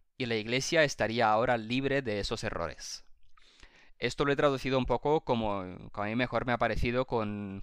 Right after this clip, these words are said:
con el inglés que yo conozco, por una cuestión de claridad. Si alguien no se fía de que yo haya sido fiel a James White, pues que busque en Google James White Trinity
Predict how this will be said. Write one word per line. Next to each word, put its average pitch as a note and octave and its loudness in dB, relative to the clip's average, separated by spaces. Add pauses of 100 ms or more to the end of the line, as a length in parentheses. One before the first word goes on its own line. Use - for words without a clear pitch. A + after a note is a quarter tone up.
con A2+ -4
el G#2+ -4
inglés G#2+ -4
que A#2+ -2
yo A2+ 0
conozco, A2+ -4 (140)
por G#2+ 0
una A#2+ 0
cuestión A#2 -2
de B2+ 0
claridad. G#2 0 (520)
Si - -4
alguien A2+ 0
no A2+ 0
se A2+ -2
fía C3 2
de G2 -2
que F#2+ -6
yo G2 -2
haya G#2 0
sido A2 -4
fiel A#2 0
a G#2+ 2
James A2 -4
White, B2+ 2
pues A2 -6
que G2+ -10
busque G#2 -8
en A2 -2
Google G#2 -6
James A2 -4
White A2+ 0
Trinity D3 -4